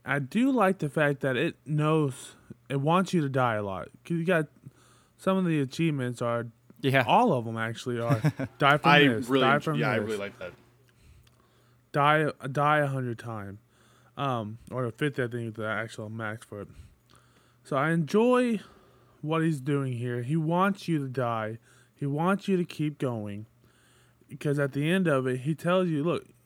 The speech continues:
Speaker 1: y-, you died. You got frustrated.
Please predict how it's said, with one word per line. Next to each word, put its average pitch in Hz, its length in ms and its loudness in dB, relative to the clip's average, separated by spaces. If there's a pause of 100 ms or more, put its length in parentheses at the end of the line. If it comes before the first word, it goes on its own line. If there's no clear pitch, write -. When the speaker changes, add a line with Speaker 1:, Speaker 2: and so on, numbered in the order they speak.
Speaker 1:
y-, 117 160 -16 (460)
you 170 180 -2
died. 185 440 4
You 135 120 -4
got 170 180 2
frustrated. 110 760 -2